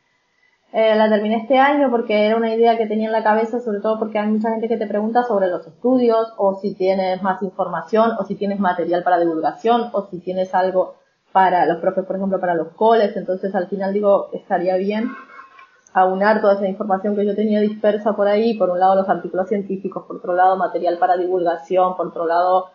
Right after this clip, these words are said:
algunos documentales que hemos hecho, todo eso estaba por ahí disperso y está todo en un solo sitio ahora. Entonces todo lo que quieran, se pueden descargar todos los artículos publicados gratuitamente, se pueden,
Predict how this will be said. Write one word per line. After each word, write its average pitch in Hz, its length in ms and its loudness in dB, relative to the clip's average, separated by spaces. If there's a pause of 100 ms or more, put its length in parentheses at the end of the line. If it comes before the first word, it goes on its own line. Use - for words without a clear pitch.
(160)
algunos 180 360 0
documentales 180 680 0
que 185 120 -2
hemos 175 300 -8
hecho, 196 460 0
todo 202 220 2
eso 214 160 -2
estaba 214 320 2
por 196 80 2
ahí 196 120 0
disperso 214 460 -2
y 247 180 2
está 202 240 0
todo 240 320 4
en 240 120 0
un 220 180 -4
solo 208 300 2
sitio 165 340 -4
ahora. 156 220 -2
Entonces 170 400 -8
todo 214 160 2
lo 220 100 2
que 208 160 -6
quieran, 202 540 -4 (180)
se 202 80 0
pueden 208 220 0
descargar 190 440 -2
todos 220 140 2
los 240 140 2
artículos 214 400 -2
publicados 202 500 -2
gratuitamente, 175 760 -6
se 160 100 -16
pueden, 180 540 -4